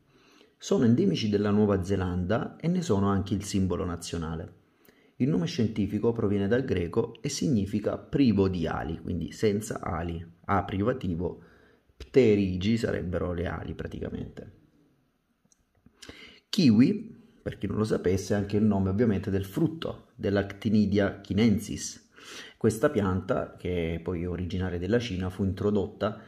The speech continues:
eh, agli inizi del ventesimo secolo in Nuova Zelanda, dove per la somiglianza venne spontaneo soprannominare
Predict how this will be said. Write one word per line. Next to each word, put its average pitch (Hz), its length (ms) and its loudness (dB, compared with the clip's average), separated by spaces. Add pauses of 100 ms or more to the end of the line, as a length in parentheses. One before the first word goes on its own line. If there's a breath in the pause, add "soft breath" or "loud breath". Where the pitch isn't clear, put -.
(280 loud breath)
eh, 90 420 -4
agli 90 200 -4
inizi 101 280 0
del 92 140 0
ventesimo 101 580 0
secolo 98 400 0
in 98 80 2
Nuova 95 320 0
Zelanda, 87 640 -4 (480 loud breath)
dove 107 380 4
per 101 160 0
la 92 100 0
somiglianza 92 840 -2
venne 95 220 -2
spontaneo 98 760 -2
soprannominare 98 1040 0